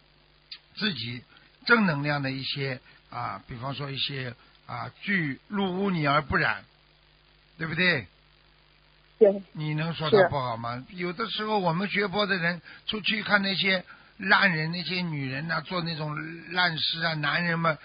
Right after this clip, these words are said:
Speaker 1: 做这种流氓事情啊，你看我们会很厌恶的，我们就觉得我们学佛人，我们是跟他们不一样的，对不对啊？啊。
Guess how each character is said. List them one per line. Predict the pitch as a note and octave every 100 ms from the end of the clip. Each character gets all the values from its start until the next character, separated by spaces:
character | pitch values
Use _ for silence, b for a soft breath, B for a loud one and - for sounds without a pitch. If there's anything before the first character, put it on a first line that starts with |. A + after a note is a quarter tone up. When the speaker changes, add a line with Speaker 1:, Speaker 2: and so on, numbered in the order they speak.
| B B
Speaker 1:
做 | - E3+
这 | E3
种 | E3 D#3
流 | D3 E3
氓 | D#3 E3
事 | - F3
情 | D#3 D3+
啊， | D#3
你 | E3
看 | F3 - A3
我 | F3+
们 | A3
会 | A3 A#3+
很 | C#3+ C#3 D3
厌 | F#3+ D#3
恶 | C3+ A2+
的， | F2+ b b
我 | -
们 | F#3 A3+
就 | B3+
觉 | F3 G#3
得 | A3+
我 | F#3
们 | E3+ A3
学 | F#3+ F#3
佛 | E3
人， | F3 E3 D#3+
我 | C#3
们 | F3+
是 | F3+ G#3+ -
跟 | F#3+
他 | F3
们 | F3+ E3
不 | F3+
一 | F#3
样 | F#3+ D3+
的， | G#2+ - _ _ _ _ _ _ _ _ _ _
对 | D3
不 | C3+
对 | D#3+
啊？ | E3 E3 D#3 B2 _ _ _ _ -
啊。 | G2+ F#2+ F#2+ F2